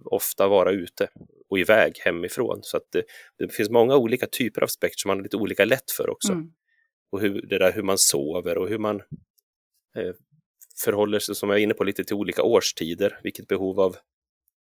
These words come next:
Speaker 1: eh, a-, som avbrott från träningen man också har där i april, maj någonstans, när,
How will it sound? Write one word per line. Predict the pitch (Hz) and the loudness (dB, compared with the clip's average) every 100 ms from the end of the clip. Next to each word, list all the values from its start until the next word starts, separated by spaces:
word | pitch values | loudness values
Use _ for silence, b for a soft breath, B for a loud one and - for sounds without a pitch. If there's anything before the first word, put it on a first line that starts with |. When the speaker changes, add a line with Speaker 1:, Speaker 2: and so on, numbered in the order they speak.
| _ _ _ | _ _ _
Speaker 1:
eh, | - - | -16 -6
a-, | - - - | -4 -4 -6
som | - - | -4 0
avbrott | 104 85 92 98 - | 0 2 4 4 2
från | 98 92 | -2 -2
träningen | - 104 80 80 98 | 4 4 4 0 -4
man | 101 | -2
också | 95 - 92 | -4 -4 0
har | 92 | 0
där | 92 92 | 2 0
i | 95 90 - | -2 -6 -12
april, | - - 98 95 | -10 -2 -2 0
maj | 87 98 104 | -2 -2 -4
någonstans, | 98 104 95 101 - - | -8 -4 -4 -2 -4 -6
när, | 92 | -12